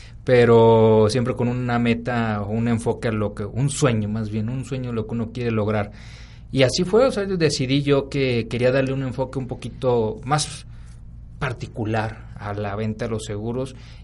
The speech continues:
y después se me presentó la oportunidad de contagiarlo a, e invitar a más gente que se sumara a esta forma de, pues, de asesorar y de ayudar a las personas. A lo largo de los años he entendido que no es nomás vender seguros,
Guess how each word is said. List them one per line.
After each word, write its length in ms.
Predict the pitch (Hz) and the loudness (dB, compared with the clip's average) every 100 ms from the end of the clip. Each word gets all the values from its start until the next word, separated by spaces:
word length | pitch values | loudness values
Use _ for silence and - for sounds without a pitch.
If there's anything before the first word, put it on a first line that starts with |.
| - | -2
y 220 | 139 139 | 2 4
después 300 | 139 - 143 | 2 2 -2
se 80 | 160 | 0
me 120 | 151 | -2
presentó 380 | 110 120 110 123 | -4 -4 -4 0
la 100 | 143 | 0
oportunidad 540 | - - 120 117 117 | 0 -4 -2 0 2
de 100 | 131 | 0
contagiarlo 800 | 127 120 107 98 - 117 107 120 120 | 0 -2 -2 -6 -4 -4 -4 -4 -4
a, 400 | 107 113 - - - - - - - | -4 -6 -14 -18 -18 -18 -18 -18 -4
e 100 | 131 | 0
invitar 540 | 120 110 104 - 120 123 | 2 2 0 0 2 2
a 100 | 123 | 2
más 240 | 120 117 | 0 -2
gente 360 | 123 113 107 - | -4 -4 -4 -8
que 120 | 107 | -10
se 200 | - 110 | -10 -10
sumara 440 | 113 107 110 117 | -6 -4 -2 0
a 60 | 117 | 0
esta 300 | 107 - 110 | -4 -6 -6
forma 380 | 120 107 117 110 | -4 -4 -4 -2
de, 320 | 107 104 - - - - - - - | -4 -4 -12 -18 -20 -18 -18 -18 -8
pues, 140 | 180 | 0
de 60 | 165 | 0
asesorar 480 | 143 127 123 120 151 | 0 -2 0 2 4
y 40 | |
de 80 | 151 | 2
ayudar 220 | 123 120 | 0 0
a 40 | 139 | 0
las 140 | 139 | -2
personas. 600 | 127 107 123 131 151 147 | -2 -4 -4 -2 -2 -2
A 40 | 117 | -4
lo 260 | 110 110 | -2 -2
largo 260 | 107 120 139 | 0 -2 0
de 60 | 123 | -4
los 140 | 104 | -4
años 300 | 120 131 127 | -4 -4 -6
he 40 | |
entendido 560 | 127 120 123 120 123 120 | -6 -4 -4 -4 -4 -6
que 100 | - | -4
no 220 | 107 117 | -2 -2
es 180 | 123 120 | -4 -4
nomás 300 | 120 117 120 | -4 -2 -2
vender 280 | 123 117 110 | -4 -4 -4
seguros, 500 | 113 107 117 170 | -4 -4 -4 -6